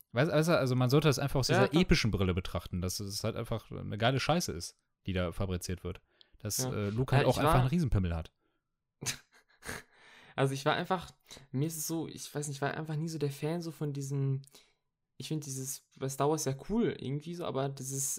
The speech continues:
Speaker 2: äh, Weltraum irgendwie, ich find das ja interessant so, also, also, äh, der Weltraum ist ja spannend so an sich, aber irgendwie so dieses,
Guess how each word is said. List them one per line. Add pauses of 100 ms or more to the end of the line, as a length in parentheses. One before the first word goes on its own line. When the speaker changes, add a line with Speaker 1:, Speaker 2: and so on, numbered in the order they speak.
(100)
Speaker 2:
äh,
Weltraum (1080)
irgendwie,
ich
find
das
ja
interessant
so,
also, (340)
also,
äh,
der
Weltraum (800)
ist
ja (1200)
spannend
so
an
sich,
aber
irgendwie
so
dieses,